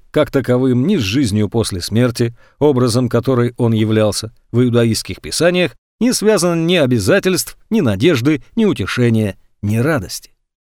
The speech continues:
Лишь во втором веке до нашей эры жизнь личности после смерти в связи с честью и наградой стала играть более заметную роль в жизни евреев. И когда это произошло,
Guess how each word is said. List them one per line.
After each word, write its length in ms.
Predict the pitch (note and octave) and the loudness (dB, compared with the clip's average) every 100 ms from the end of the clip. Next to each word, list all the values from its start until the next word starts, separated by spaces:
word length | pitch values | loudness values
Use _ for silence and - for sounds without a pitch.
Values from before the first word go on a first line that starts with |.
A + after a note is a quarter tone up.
| _ - | _ -2
Лишь 240 | A3 A#3 | 0 2
во 100 | G#3+ | 0
втором 440 | F#3+ F3 F3 F#3 C3 | 2 2 2 2 2
веке 260 | F3+ B2 | 2 0
до 140 | G#2+ G#2+ | 0 2
нашей 420 | C3 B2 A2 G#2 | 0 0 -2 -4
эры 400 | E3 G3+ G2 E2 _ _ _ - | -2 0 -2 -8 _ _ _ -4
жизнь 360 | F#2+ E3+ F3 | 0 2 2
личности 640 | D3+ C#3 F#3 E3 D#3 - C3+ | 2 2 0 -2 -2 -2 -2
после 380 | C3 A2+ G#2+ | 0 -2 -2
смерти 560 | F#2 A2 A#2+ A#2+ C#3+ C3+ - _ | -2 -2 -2 0 -2 -4 -12 _
в 40 | - | -6
связи 380 | A#2 A2+ A2 D#3 | -2 0 0 -2
с 60 | |
честью 600 | - G#2 A2+ A#2+ - C3 | -4 -2 -2 -2 -2 -2
и 120 | - | -2
наградой 500 | F#2+ E2+ F#2 C#3 C3+ | -8 -8 -2 0 0
стала 300 | B2 - D#3 | -2 -2 0
играть 420 | C#3 B2+ A#2 C#3+ G#2 | 0 0 0 0 0
более 400 | C3+ G#3 G#2 F2+ | 2 2 0 -2
заметную 540 | A#2 B2+ A#2 F#2+ F#2+ | 0 0 -2 -6 -2
роль 260 | A2+ C3+ - - - | 0 0 -4 -12 -6
в 80 | |
жизни 340 | G2 G#2+ F#2+ G#2+ | -2 -2 0 0
евреев. 580 | A2+ G#2+ E2+ D#2+ _ _ _ _ _ | 0 -2 -4 -12 _ _ _ _ _
И 120 | A#2 A2+ | -4 0
когда 320 | A#2 A#2+ A#2 | 2 4 2
это 200 | G2 G#2 | 0 -4
произошло, 640 | G2+ F#2 F#2 - F#3 G3 | -6 -6 -8 -2 -2 -2